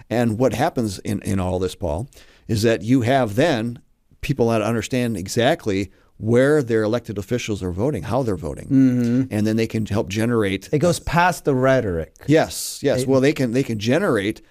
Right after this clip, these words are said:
Speaker 1: that type of pressure then that will help them to, those, those legislators then to, uh, vote better.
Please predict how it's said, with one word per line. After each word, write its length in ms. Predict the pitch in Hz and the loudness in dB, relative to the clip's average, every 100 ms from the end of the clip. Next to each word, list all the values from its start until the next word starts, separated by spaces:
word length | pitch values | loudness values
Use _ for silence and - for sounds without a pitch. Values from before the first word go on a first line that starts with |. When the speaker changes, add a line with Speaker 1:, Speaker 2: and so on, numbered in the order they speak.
| _ - | _ -4
Speaker 1:
that 260 | 107 113 | 0 0
type 280 | - 120 120 | 0 -2 0
of 160 | 98 - | -4 -4
pressure 440 | - 151 - 104 | -2 -2 0 -2
then 360 | 90 90 95 95 | -2 -2 -4 -4
that 220 | 92 76 | -4 -2
will 160 | 92 90 | -2 -2
help 300 | 104 113 - | -2 -4 -4
them 260 | 98 98 | -4 -2
to, 360 | 95 95 92 90 - - - | -4 -2 -2 -2 -8 -20 -6
those, 280 | 107 104 92 | -2 -2 0
those 540 | 98 95 - 101 98 | -2 -2 -4 -4 0
legislators 600 | 113 143 135 95 82 85 | 0 0 -2 -2 -2 -6
then 240 | 98 98 98 | -4 -4 -6
to, 420 | - 95 87 - | -4 -2 -4 -6
uh, 280 | 80 80 82 | -8 -6 -6
vote 380 | 80 104 101 - _ | -6 -4 -4 -4 _
better. 360 | - 131 - | 0 0 0